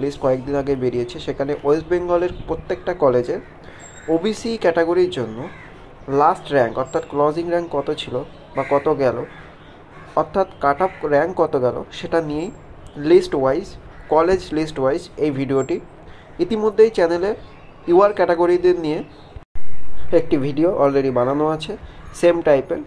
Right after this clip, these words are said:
সেখানেও বলা আছে all India round ওয়ানের যে cut off বা closing rank কত গিয়েছিল প্রত্যেকটা college wise West বেঙ্গলের শুধু, তো সেইটা ওই ভিডিওতে বলা আছে। সেই ভিডিওর link আমি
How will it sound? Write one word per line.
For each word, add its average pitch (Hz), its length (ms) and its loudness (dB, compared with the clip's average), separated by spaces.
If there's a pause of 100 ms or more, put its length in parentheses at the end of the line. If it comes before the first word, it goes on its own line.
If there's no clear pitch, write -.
(180)
সেখানেও 170 440 2
বলা 143 200 2
আছে 143 180 -4
all 139 180 0
India 147 180 2 (120)
round 131 240 0
ওয়ানের 139 260 -2 (100)
যে 135 100 -4 (500)
cut 147 200 2
off 165 120 2
বা 170 140 4
closing 147 380 -2
rank 165 220 -2
কত - 100 -2 (100)
গিয়েছিল 147 240 -6 (100)
প্রত্যেকটা 165 400 -2 (140)
college 139 240 4 (100)
wise 156 200 2 (120)
West 147 280 2
বেঙ্গলের 127 400 0
শুধু, 131 180 -4 (560)
তো - 40 -2 (100)
সেইটা 170 260 4 (480)
ওই 156 160 6
ভিডিওতে 147 400 4
বলা 131 180 4
আছে। 180 180 -6
সেই 170 180 0
ভিডিওর 147 260 0
link 143 200 -2
আমি 151 80 -2